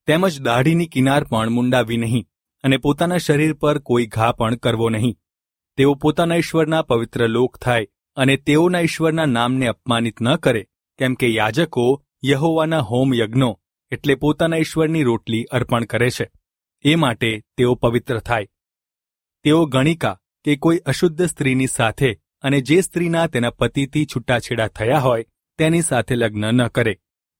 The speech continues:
કેમ કે તેઓ ઈશ્વર માટે અલગ કરાયેલા છે. તમારે યાજકને પવિત્ર ગણવો જોઈએ,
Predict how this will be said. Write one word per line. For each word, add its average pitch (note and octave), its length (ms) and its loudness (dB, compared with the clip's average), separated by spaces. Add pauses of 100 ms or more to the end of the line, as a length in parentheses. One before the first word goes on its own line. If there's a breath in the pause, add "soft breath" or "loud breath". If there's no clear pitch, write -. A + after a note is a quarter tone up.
કેમ C3 180 2
કે C3+ 140 0
તેઓ C3 280 2
ઈશ્વર D3 320 0
માટે A2 480 -2
અલગ B2+ 240 2
કરાયેલા A2 440 0
છે. A2 240 -6 (800)
તમારે D3 260 4
યાજકને D3 540 2
પવિત્ર B2 440 0
ગણવો A2+ 340 -2
જોઈએ, A2 360 -4